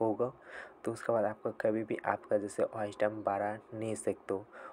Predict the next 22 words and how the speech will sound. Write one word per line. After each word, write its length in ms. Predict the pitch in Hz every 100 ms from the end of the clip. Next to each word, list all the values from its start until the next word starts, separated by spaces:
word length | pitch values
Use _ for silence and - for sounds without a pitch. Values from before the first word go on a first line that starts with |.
| - -
उसके 220 | 113 120
बाद 120 | 110
आपको 200 | 110 120
वीडियो 340 | - 107 107 117
डालते 400 | 107 104 101 113
रहना 220 | 117 117
है, 120 | 120
जैसे 240 | 107 107 107
आपका 200 | - 107
व्यूज़ 360 | 107 104 110 - - -
आए 400 | 110 113 123 123 -
नहीं 360 | 110 113 113 113
आए 260 | 113 117 -
कुछ 200 | - 113
भी 100 | 117
आपको 240 | 113 107 117
से 140 | 120
घबराना 500 | 110 104 110 107 110
नहीं, 180 | 110 120 - - - -
आपको 180 | - -
सिर्फ 220 | 120 120
वीडियो 300 | 107 110 127